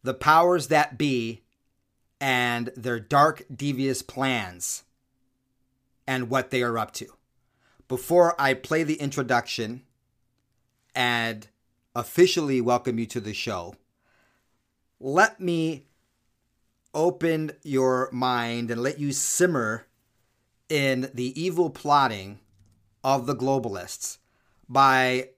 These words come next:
playing you this clip from World Economic Forum panelist, uh, panelist Mariana Mazzucato.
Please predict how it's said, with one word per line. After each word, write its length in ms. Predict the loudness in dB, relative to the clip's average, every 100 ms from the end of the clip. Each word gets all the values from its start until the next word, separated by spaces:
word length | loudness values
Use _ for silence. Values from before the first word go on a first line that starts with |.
| _
playing 540 | -4 0 2 0 -2 -4
you 580 | -2 0 2 2 -2 -8
this 680 | -18 -4 0 0 0 -4 -6 -12 _ _ _ _ _ _ _ _ _ _ _ -12
clip 400 | -4 -2 -4 -10 _ -20 -20 -20 _ _ _ _ _ _ _ _
from 680 | -10 0 4 4 2 -4 -16 _ -20 _ -18
World 520 | -4 2 4 4 2 -4
Economic 520 | -6 -2 0 0 -2
Forum 440 | -2 2 2 0 -4 _ -16
panelist, 600 | -4 -2 -2 -6 -10 -16 _ _ -6
uh, 120 | -6
panelist 600 | 0 0 0 -2 -8 -12 _ _ _ _
Mariana 680 | 0 2 2 2 0 -2 -4 _ _ _ _ _ _ _ -2
Mazzucato. 1200 | 0 0 -2 -8 _ _ _ 0 2 2 -2